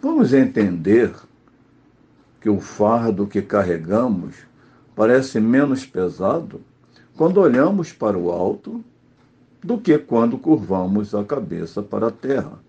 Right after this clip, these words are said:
como diz Allan Kardec, no Evangelho segundo o Espiritismo. Qual a sua postura diante do fardo que você carrega?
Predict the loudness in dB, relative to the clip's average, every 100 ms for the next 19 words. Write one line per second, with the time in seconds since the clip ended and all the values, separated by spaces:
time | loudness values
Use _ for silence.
0 | _ _ -6 0 0 0 -4 0 0 0
1 | -2 -6 2 2 2 -4 _ _ _ _
2 | _ _ _ _ -4 -2 2 2 2 2
3 | 4 4 2 0 -2 -4 -6 -4 -4 -2
4 | -2 0 -4 -6 -8 -8 -10 -14 -18 -20
5 | -20 _ _ _ _ _ _ _ _ _
6 | _ _ _ _ _ -6 2 2 2 4
7 | 4 4 2 2 2 -14 _ -4 -2 -2
8 | -4 -6 -10 -16 _ _ _ -4 2 2
9 | 2 -2 -2 -4 -8 0 0 0 -4 -6
10 | -6 -6 -6 -10 -8 -8 -8 -12 -16